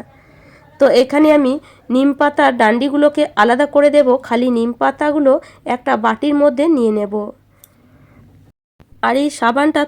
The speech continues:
তোমরাও খুব সহজে বাড়িতে বানিয়ে নিতে পারবে। পুরো ভিডিওটা দেখতে থাকো, তাহলে তোমরা বুঝতে পারবে যে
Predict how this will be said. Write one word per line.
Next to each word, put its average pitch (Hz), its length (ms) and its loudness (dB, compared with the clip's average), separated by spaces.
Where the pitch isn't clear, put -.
তোমরাও 269 400 0
খুব 311 260 -4
সহজে 254 540 -2
বাড়িতে 254 400 -2
বানিয়ে 240 320 -2
নিতে 277 260 -4
পারবে। 285 400 -2
পুরো 277 260 -4
ভিডিওটা 269 560 -2
দেখতে 240 360 -4
থাকো, 285 320 -4
তাহলে 240 400 0
তোমরা 285 300 -2
বুঝতে 247 340 -4
পারবে 294 380 0
যে 233 140 -6